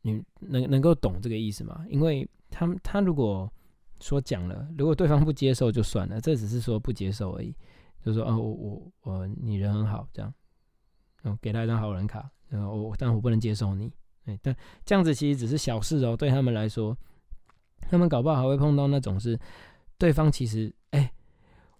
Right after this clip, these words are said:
我其实也是，但是对不起，我不，我不行。而且可能因为每个人也会有每个人的想法嘛，有的人会觉得，“哇，我要冲破体制，我要颠覆这个秩序”这样。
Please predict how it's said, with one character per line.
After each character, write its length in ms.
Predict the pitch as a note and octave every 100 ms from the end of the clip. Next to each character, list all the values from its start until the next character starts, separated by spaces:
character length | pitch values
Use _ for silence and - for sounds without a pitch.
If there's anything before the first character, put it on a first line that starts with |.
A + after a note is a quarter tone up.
| _
我 140 | D#3+ C3+
其 160 | -
实 200 | E3+ D#3+
也 180 | D#3+ A2
是， 420 | G2 - C#3 G2 -
但 180 | - D#3
是 260 | D3 D3+ - _ _ _ _ _ _ _ _ _
对 140 | - C#3
不 80 |
起， 160 | C3+ A2+
我 140 | F#2+
不， 180 | F#2+ -
我 120 | - G2+
不 100 | B2
行。 260 | - G#2+ - - _ _ _ _ _ _
而 100 | -
且 360 | B2+ C#3 A2+ G#2 -
可 140 | A#2
能 120 | A2 A#2 -
因 100 | D#3
为 100 | F#3
每 220 | D#3 A2+
个 100 | A2
人 140 | G#2+ A2
也 80 |
会 80 | A2
有 60 | C#3
每 100 | G#2+
个 80 | G#2
人 100 | G2+
的 80 |
想 220 | G#2+ G#2 A2
法 160 | G2+
嘛， 100 | F2+ -
有 120 | A2
的 80 | A#2+
人 100 | B2+
会 120 | D#3
觉 140 | C3+
得 120 | A2+ -
，“哇， 140 | B2
我 140 | A#2+
要 120 | C3+ D#3
冲 280 | - F#3 F3+
破 280 | - E3+
体 260 | A#2 A2+ G#2
制， 340 | C3+ C3+ C3
我 240 | C3+ G#2 A2
要 260 | C3+ C3+ - -
颠 200 | C#3 D3
覆 480 | C#3+ F3 C#3 A#2+ A2
这 160 | - A#2+
个 340 | A2+ G#2+ A2+
秩 200 | B2 D3
序” 220 | B2 C#3 G#2+
这 120 |
样。 120 | A#2+